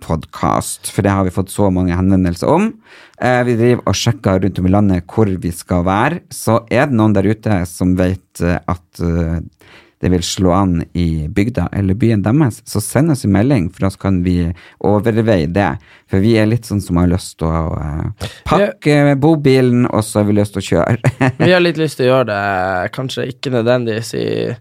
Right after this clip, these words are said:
Speaker 2: vi skal, vi kan også gjøre det i Trondheim og Bergen, liksom, men vi har lyst til å, hvis det er noen sånne små,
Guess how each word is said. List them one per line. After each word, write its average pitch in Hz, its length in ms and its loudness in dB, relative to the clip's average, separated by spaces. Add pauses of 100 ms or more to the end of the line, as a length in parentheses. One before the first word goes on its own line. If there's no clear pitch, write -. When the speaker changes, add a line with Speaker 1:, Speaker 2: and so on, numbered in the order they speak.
(340)
Speaker 2:
vi 143 80 0
skal, 160 240 2
vi 151 140 0
kan 131 160 -2
også 135 240 0
gjøre 156 160 2
det 110 80 -4
i - 80 -12
Trondheim 120 440 0
og 107 80 -4
Bergen, 151 360 0
liksom, 123 240 -8
men 135 160 0
vi 139 80 4
har 131 80 4
lyst 127 220 -6
til 127 80 -4
å, 110 120 0
hvis 120 160 -8
det 117 120 -2
er 110 80 -6
noen 113 100 -8
sånne 113 160 -8
små, 110 220 -4